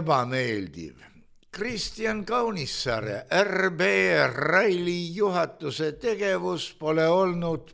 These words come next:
piisav. No see on nagu nõukogu kompetentsi käiv asi, aga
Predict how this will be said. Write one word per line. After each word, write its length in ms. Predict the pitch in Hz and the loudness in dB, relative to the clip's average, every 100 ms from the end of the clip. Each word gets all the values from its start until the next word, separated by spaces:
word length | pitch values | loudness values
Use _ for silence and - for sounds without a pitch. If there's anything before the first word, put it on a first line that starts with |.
| - | -10
piisav. 880 | 127 151 135 101 87 - 85 76 65 - _ - - - - | -4 -2 -2 -4 -6 -8 -8 -8 -14 -20 _ -20 -20 -20 -8
No 320 | 143 190 220 | -4 -4 -6
see 240 | - 160 165 | -4 0 0
on 160 | 170 | 0
nagu 280 | 175 175 190 | -2 -2 -2
nõukogu 720 | 196 247 240 196 170 151 160 139 | -2 -2 0 0 -2 0 -2 -2
kompetentsi 960 | 165 147 147 143 - 165 151 - 147 | -4 -4 -4 -4 -4 -4 -4 -6 -6
käiv 420 | 139 156 156 147 156 | 0 2 2 2 0
asi, 400 | 170 151 156 156 | 0 -2 -2 2
aga 560 | 151 147 156 156 127 | 2 4 4 4 2